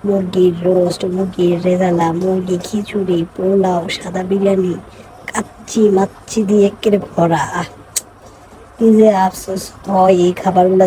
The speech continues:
দেখে, মনে কয় সারাদিন শুধু এগুলাই খাই, এগুলাই খাই, আর এগুলা ছবিতে খালি লাভ রিয়্যাক্ট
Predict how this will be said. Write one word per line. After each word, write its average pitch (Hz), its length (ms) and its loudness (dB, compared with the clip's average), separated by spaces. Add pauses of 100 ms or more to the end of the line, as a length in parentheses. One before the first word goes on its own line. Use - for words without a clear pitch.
দেখে, 170 260 -2 (140)
মনে 196 280 0
কয় 180 240 2
সারাদিন 208 720 4 (160)
শুধু 190 260 -2
এগুলাই 185 380 2 (100)
খাই, 175 200 -6 (140)
এগুলাই 180 460 -4
খাই, 175 160 -4 (760)
আর 180 80 -2 (120)
এগুলা 202 240 2 (100)
ছবিতে 208 380 -4
খালি 202 260 2
লাভ 180 140 0 (100)
রিয়্যাক্ট 180 300 0